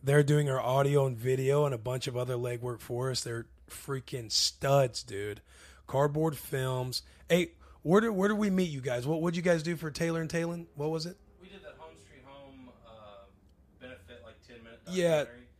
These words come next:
Speaker 1: Taylor and Talon. Talon kinda manned the whole fort there. Did this, uh, Home Street Home for, like, this, uh, project for homeless people for,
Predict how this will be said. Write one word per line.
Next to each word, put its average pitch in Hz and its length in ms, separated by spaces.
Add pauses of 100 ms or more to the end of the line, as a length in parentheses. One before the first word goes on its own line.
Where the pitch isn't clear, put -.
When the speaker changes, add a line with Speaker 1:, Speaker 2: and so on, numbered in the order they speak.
(100)
Speaker 1:
Taylor 202 560
and 156 120
Talon. 135 520
Talon 147 400
kinda 120 180
manned 120 260
the 110 60
whole 113 160
fort 127 320
there. 113 300 (540)
Did 147 200
this, 139 240
uh, 123 140
Home 143 240
Street 139 260
Home 123 440 (680)
for, - 180
like, 117 240
this, 117 220
uh, 110 160
project 123 480
for 113 160
homeless 110 320
people 113 380
for, 110 340